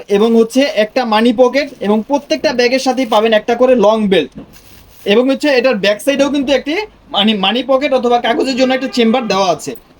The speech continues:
ছয়টা কালার চলে এসেছে, ছয়টা কালারই কিন্তু খুবই সুন্দর।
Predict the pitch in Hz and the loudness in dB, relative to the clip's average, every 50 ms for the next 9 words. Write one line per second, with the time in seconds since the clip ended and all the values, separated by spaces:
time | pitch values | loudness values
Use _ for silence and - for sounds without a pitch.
0 | _ _ _ - - - - _ _ _ _ _ _ _ _ _ _ _ _ - | _ _ _ -20 -20 -20 -20 _ _ _ _ _ _ _ _ _ _ _ _ -2
1 | - 214 226 240 285 269 277 269 277 277 - 285 285 277 277 269 - 302 262 - | 0 0 2 2 0 0 0 0 0 0 0 2 2 2 2 2 0 -6 -6 0
2 | 262 240 240 233 262 - - 233 247 262 262 277 247 269 269 269 269 269 - 247 | 0 0 0 0 -2 -4 -2 0 2 2 2 2 0 0 0 0 -2 -2 0 0
3 | 240 247 - 240 240 226 247 262 277 | 0 0 0 0 0 2 2 0 0